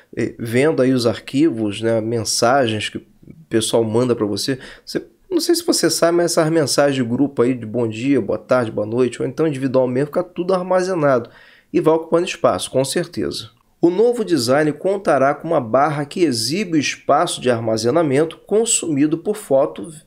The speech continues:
e vídeos no WhatsApp. O sistema trará sugestões de arquivos que podem ser deletados para desafogar a memória do seu celular. E não para por aí, o gerenciamento nativo do WhatsApp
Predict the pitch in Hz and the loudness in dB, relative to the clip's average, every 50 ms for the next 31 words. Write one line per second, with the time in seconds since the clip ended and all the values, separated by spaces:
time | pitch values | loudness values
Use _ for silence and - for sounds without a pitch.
0 | _ _ - 208 190 156 131 139 151 147 139 156 151 147 151 160 160 160 156 156 | _ _ -6 -6 -4 -2 0 0 0 0 -2 -4 -4 -2 0 2 2 2 0 -4
1 | 151 143 139 147 147 131 - - - _ - - - - - _ - 107 - 113 | -2 0 2 2 2 2 -2 -6 -18 _ -20 -20 -20 -20 -12 _ -6 -6 -4 -4
2 | - - - 135 143 165 160 156 160 - - 160 143 123 120 127 131 - - 156 | -4 -4 0 0 2 2 2 0 -2 -2 0 2 2 4 2 2 2 0 -2 0
3 | 147 165 175 156 - - - - _ 151 170 208 226 226 196 180 143 120 - - | 2 2 0 0 0 -6 -10 -8 _ 0 2 2 2 2 2 0 0 -2 -6 -10
4 | - - 147 165 170 175 170 - - - - - _ _ 143 147 170 196 185 185 | -2 0 0 0 0 -2 -6 -6 -8 -10 -10 -10 _ _ 2 2 4 2 2 0
5 | 180 160 - - - - 170 165 151 170 180 185 175 - - _ 143 147 170 180 | 0 0 0 0 0 2 0 2 2 0 0 0 -4 -6 -2 _ 2 2 4 2
6 | 160 117 107 104 - - - - - - _ _ _ - 143 156 165 143 120 117 | 0 -2 -4 -8 -10 -12 -18 -20 -20 -20 _ _ _ 0 2 2 2 -2 0 -2
7 | 143 190 233 240 214 190 196 185 185 - - 190 175 135 - 120 131 147 143 - | 0 0 2 0 2 0 -2 -2 -2 -2 0 0 0 2 2 2 2 2 0 -4
8 | - _ _ - 196 208 220 202 190 135 127 123 127 131 131 131 120 139 143 - | -14 _ _ -2 -2 0 0 -4 -2 0 2 2 2 4 2 0 0 -2 -4 -2
9 | - - 131 123 117 - - 135 139 135 117 104 90 82 76 - - _ _ _ | -2 0 0 0 -2 -2 -2 0 2 2 2 4 2 2 0 -2 -12 _ _ _
10 | _ _ _ _ 160 175 170 190 180 - 151 143 156 170 165 170 185 196 220 202 | _ _ _ _ 0 2 2 2 2 2 2 2 2 2 0 0 0 2 4 4
11 | 160 135 127 117 110 - - - 117 117 113 127 143 170 208 208 190 - - 190 | 4 4 4 4 2 2 2 0 0 2 2 2 2 2 0 0 0 0 0 0
12 | 156 131 120 135 160 175 175 - 160 156 131 104 - - 147 151 147 147 131 127 | 0 0 2 2 2 2 0 0 0 0 0 0 -2 0 0 0 0 0 2 2
13 | 127 131 127 - - 175 131 123 131 143 165 165 - | 2 2 0 -4 -6 -4 0 2 2 2 2 0 -4